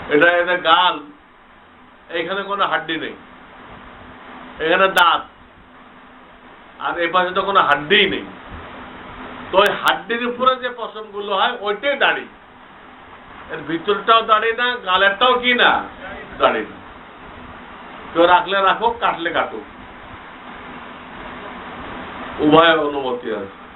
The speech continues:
তাই এত খেয়াল রাখতে হবে। বিবির চেহারায় আপনার হক আছে, আপনার চেহারাও বিবির কি আছে? হক আছে। আপনি চোখের কিনারা পর্যন্ত দাড়ি রেখে দিচ্ছেন,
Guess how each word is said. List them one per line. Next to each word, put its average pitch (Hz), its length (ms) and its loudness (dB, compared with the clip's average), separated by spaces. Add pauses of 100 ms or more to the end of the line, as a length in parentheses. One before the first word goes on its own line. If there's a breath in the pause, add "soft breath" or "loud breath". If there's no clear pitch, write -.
(420)
তাই 160 180 -2
এত 165 180 4 (200)
খেয়াল 185 240 4
রাখতে - 260 0
হবে। 127 240 0 (1200)
বিবির 160 320 4 (100)
চেহারায় 180 400 4 (100)
আপনার 160 260 2 (100)
হক 147 180 2
আছে, 165 260 -4 (1400)
আপনার 147 300 4 (100)
চেহারাও 170 380 4
বিবির 165 400 0
কি 165 80 0 (120)
আছে? 104 180 -10 (760)
হক 135 220 6
আছে। - 260 -6 (500)
আপনি 156 280 4 (100)
চোখের 180 320 -2
কিনারা 170 340 4 (100)
পর্যন্ত 165 380 4 (460)
দাড়ি 143 220 4
রেখে 131 300 0
দিচ্ছেন, 101 260 -14